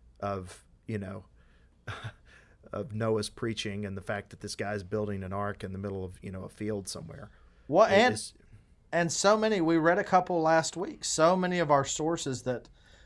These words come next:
Speaker 2: uh, envision this, uh, union of the sons of God and daughters of men as a commingling of heavenly beings and, and earthly women,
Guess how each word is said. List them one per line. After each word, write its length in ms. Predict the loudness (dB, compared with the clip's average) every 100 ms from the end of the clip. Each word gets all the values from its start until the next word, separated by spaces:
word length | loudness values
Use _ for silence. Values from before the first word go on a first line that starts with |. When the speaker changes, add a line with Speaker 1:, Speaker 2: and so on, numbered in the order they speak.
| _
Speaker 2:
uh, 160 | 2 2
envision 600 | 0 -2 2 2 2 0
this, 380 | 0 0 -2 -6 -2
uh, 120 | -2
union 440 | 0 -2 0 0
of 120 | -2 -2
the 80 |
sons 260 | -2 -2 -2
of 100 | -2
God 200 | 2 4
and 100 | 4
daughters 320 | 2 2 2
of 100 | -4 -2
men 200 | -2 -2
as 140 | -4
a 60 | -2
commingling 720 | 0 0 0 -2 -2 -2 -4
of 200 | -6 -8 -20 -20 -20 _
heavenly 380 | 0 0 2 -2
beings 340 | -2 -2 -2
and, 160 | -4 -6 -6
and 120 | -2
earthly 360 | 0 0 -2 -4
women, 500 | -4 -6 -6 -8